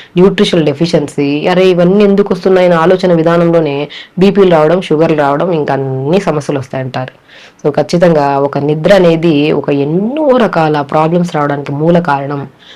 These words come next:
మన బాడీలో ఓవర్ హీట్ అయిపోవడానికి కూడా నిద్ర లేకపోవడం వల్లే. ఓవర్ హీట్ లే-,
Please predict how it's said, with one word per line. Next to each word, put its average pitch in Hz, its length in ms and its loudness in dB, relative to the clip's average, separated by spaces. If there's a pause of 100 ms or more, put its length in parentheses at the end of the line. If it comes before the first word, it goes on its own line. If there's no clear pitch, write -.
(140)
మన 175 100 2
బాడీలో 180 380 2
ఓవర్ 175 320 6
హీట్ 185 220 2
అయిపోవడానికి 160 440 2
కూడా 180 420 2
నిద్ర 156 240 0
లేకపోవడం 143 480 0
వల్లే. 135 200 -6
ఓవర్ 175 400 2
హీట్ 180 320 -2
లే-, 165 200 0